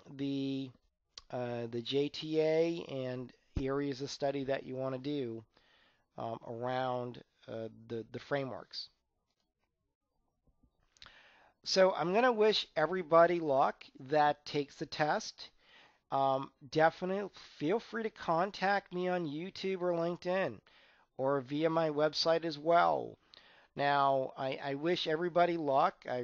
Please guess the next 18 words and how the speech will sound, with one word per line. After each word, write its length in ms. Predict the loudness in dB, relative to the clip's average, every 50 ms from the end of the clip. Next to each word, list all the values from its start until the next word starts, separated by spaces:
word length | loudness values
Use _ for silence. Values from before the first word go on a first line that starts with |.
| -6 -8 -4
really, 480 | -2 -2 0 0 0 -2 -2 -4 -2
um, 480 | -2 -2 0 0 0 -2 -2 -4 -6 -8
enjoyed 460 | -10 -10 -8 -4 -2 -2 0 0 0
y'all 300 | 2 4 4 6 4 4
viewing, 640 | 0 -2 -4 -4 -2 -2 -2 -2 -2 -2 -4 -6 -8
uh, 440 | -6 -4 -4 -2 -2 -2 -2 -2 -4 -6 -6
and, 380 | -8 -8 -6 -6 -8 -8 -8
and 180 | -10 -10 -10 -12
participating 800 | -12 -14 -12 -10 -10 -10 -10 -12 -8 -6 -4 -4 -4 -4 -6 -6
as 120 | -8 -8
well. 380 | -6 -4 -2 0 0 -2 -4 -6 _ _ _ _ -20 _ _ _ _ _ _ _ _
Feel 200 | -2 0 2 2
free 240 | 2 0 -4 -6 -4
to 80 | -2 -2
leave 280 | -2 -2 -2 -2 -2
some 160 | -4 -4 -6 -8
comments. 880 | -6 0 2 4 4 4 4 2 2 2 0 0 -2 -4 -6 -8 -8 -12 _ -20 -20 -20 _ _ _ -2
Um, 180 | -2 -2 -2